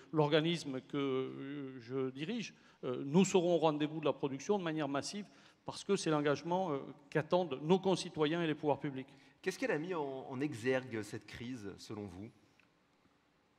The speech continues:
Speaker 1: Ouais, elle, elle, elle a mis en exergue plusieurs choses. Euh, la, la première, la plus significative, c'est que, euh, la,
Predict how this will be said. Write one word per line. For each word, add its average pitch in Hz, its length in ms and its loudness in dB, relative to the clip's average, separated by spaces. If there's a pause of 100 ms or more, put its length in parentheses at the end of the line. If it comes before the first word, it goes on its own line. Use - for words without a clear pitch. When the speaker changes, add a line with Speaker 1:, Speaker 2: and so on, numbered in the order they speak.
(260)
Speaker 1:
Ouais, 233 220 2
elle, 214 160 0
elle, 202 220 -2
elle 196 160 2
a 208 60 4
mis 196 100 0
en 202 80 0
exergue 196 300 2 (340)
plusieurs 170 340 6
choses. 151 400 0 (1300)
Euh, 131 400 -6 (720)
la, 156 260 -8
la 143 220 -2
première, 175 520 0
la 160 80 2
plus 160 200 -4
significative, 165 920 -6 (240)
c'est 165 240 -8
que, 175 160 -8
euh, 185 580 -2 (1200)
la, 139 800 -4